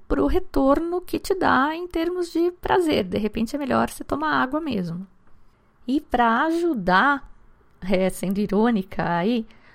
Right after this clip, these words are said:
uma coisa que começou na Irlanda, por enquanto tá só lá, mas enfim, né, todo movimento começa em algum lugar. A Irlanda, no final de dois mil e vinte e três, aprovou uma lei que exige que passe a ser informado nos rótulos das bebidas alcoólicas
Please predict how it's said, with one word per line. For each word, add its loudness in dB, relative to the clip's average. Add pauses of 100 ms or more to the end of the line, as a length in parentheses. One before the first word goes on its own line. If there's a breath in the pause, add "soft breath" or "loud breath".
(160 soft breath)
uma 2
coisa 4
que -2
começou 2
na 4
Irlanda, 4
por 0
enquanto 0
tá 0
só 2
lá, 4
mas 0
enfim, -4
né, 0
todo -2
movimento 0
começa 0
em -2
algum -2
lugar. 2 (420 soft breath)
A 2
Irlanda, 2
no 0
final 2
de -4
dois 0
mil 2
e 2
vinte -4
e -14
três, 0
aprovou 0
uma 0
lei 2 (520 soft breath)
que -4
exige 0
que -8
passe 2
a 2
ser 0
informado 2
nos -2
rótulos 0
das 2
bebidas 0
alcoólicas 2